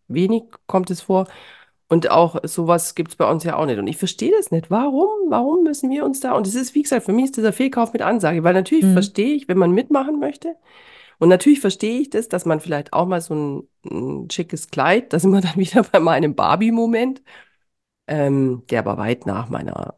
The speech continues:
Speaker 1: äh, Schulabschlussfeier war. <clears throat> Aber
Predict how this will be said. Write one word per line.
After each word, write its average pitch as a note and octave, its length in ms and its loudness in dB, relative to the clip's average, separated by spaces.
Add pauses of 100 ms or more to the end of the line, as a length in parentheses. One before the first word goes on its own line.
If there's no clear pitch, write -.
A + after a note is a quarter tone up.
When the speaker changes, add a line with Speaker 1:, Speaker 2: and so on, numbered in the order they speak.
Speaker 1:
äh, C3 380 -6
Schulabschlussfeier - 840 -4
war. F3+ 360 -4
<clears throat> G3 680 -2 (540)
Aber D#3+ 460 2